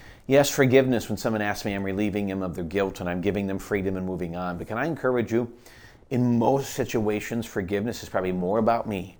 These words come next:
than it is about the person who has offended me. See, if I don't forgive <clears throat> for whatever reason,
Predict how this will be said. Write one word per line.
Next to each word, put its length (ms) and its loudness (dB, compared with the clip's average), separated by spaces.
than 100 -4
it 60 2
is 160 2
about 240 -2
the 60 -12
person 340 -4
who 100 -6
has 180 -8
offended 460 -8
me. 160 -20
See, 100 -2
if 80 2
I 80 6
don't 180 4
forgive 640 8
<clears throat> 300 6
for 120 0
whatever 280 4
reason, 520 0